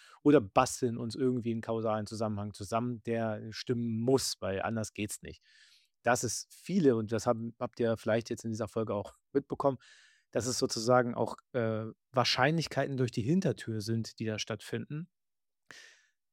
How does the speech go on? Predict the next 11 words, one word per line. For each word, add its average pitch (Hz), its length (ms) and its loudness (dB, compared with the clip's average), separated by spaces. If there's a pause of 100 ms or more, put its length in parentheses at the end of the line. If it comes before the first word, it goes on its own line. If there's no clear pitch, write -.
(480)
Und 131 320 6 (340)
ich 110 100 -4
meine, 123 320 4
die 127 360 -2
Kohorte, 127 400 4
mit 120 200 0
der 113 200 2
wir 139 220 4
jetzt 127 180 4
hier 113 120 -4
sprechen, 131 540 -4